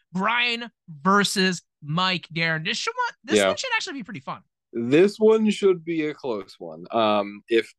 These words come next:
Speaker 2: Brian plays like he did this past week, it will not be close. But, um, I'm, I'm still gonna say Brian's gonna win because Najee Harris looks like he's hurt and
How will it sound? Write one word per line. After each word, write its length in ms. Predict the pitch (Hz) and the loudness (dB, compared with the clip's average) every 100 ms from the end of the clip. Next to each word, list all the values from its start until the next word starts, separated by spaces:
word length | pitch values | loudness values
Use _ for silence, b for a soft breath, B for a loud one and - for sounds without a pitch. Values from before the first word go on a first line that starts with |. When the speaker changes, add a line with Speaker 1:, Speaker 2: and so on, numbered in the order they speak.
| - | -4
Speaker 2:
Brian 500 | 135 156 175 156 151 151 | 0 2 2 -2 -6 -8
plays 480 | 156 147 143 139 127 | -4 -2 -2 -6 -6
like 200 | 123 123 | -6 -8
he 140 | 123 | -8
did 340 | 117 127 123 117 | 0 0 0 -4
this 160 | 110 - | -6 -6
past 260 | 156 160 - | -6 -6 -4
week, 160 | 107 104 | -6 -4
it 180 | 107 107 | -4 0
will 200 | 127 135 | 0 0
not 260 | 139 151 - | 0 -2 -6
be 80 | 160 | -6
close. 500 | 202 214 233 - - _ _ _ _ - | 0 0 0 -6 -20 _ _ _ _ -2
But, 320 | 151 120 123 _ _ _ _ _ | 0 0 -4 _ _ _ _ _
um, 560 | 120 120 117 113 107 110 - | -4 -2 -2 -4 -8 -12 -14
I'm, 140 | 113 - | -16 -10
I'm 100 | 113 | -8
still 160 | 123 143 | -2 2
gonna 120 | 151 | 2
say 120 | 139 | 2
Brian's 320 | 123 110 117 117 | 2 2 0 0
gonna 120 | 110 | -2
win 220 | 104 107 | -2 -2
because 320 | 107 107 98 | -4 -4 -4
Najee 300 | 101 104 104 | -2 -4 -2
Harris 320 | 98 95 98 98 | 0 0 -2 -8
looks 160 | - | -10
like 140 | 95 - | -10 -10
he's 180 | 95 - | -10 -2
hurt 240 | 90 92 - | 0 0 -2
and 280 | 87 87 | -14 -14